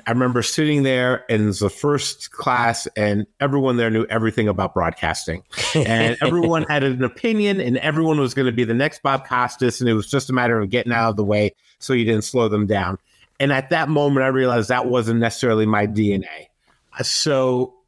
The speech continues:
Speaker 1: I, you know, went other routes, but I always wanted to work in baseball. And the summer before my senior year, I was offered to be the Yankees radio intern.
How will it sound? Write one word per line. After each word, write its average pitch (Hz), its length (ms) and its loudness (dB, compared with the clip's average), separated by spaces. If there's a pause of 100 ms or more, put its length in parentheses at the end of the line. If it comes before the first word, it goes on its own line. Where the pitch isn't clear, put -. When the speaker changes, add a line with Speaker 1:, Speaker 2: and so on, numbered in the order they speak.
(320)
Speaker 1:
I, 127 320 0
you 139 500 0
know, 135 320 0
went 127 340 0
other 120 260 2
routes, 107 500 -2 (220)
but 131 100 0
I - 20 2
always 160 240 0
wanted 147 220 0
to 135 60 2
work 117 180 2
in 120 80 2
baseball. 123 480 -2 (340)
And 117 680 2 (280)
the 117 100 -2
summer 151 300 2
before 143 220 0
my 113 440 2
senior 135 380 0
year, 117 420 2 (240)
I 123 60 0
was 110 160 -2
offered 143 500 -2 (280)
to 127 60 -4
be 123 240 2
the 113 120 0
Yankees 117 380 0
radio 110 440 2
intern. 95 480 -2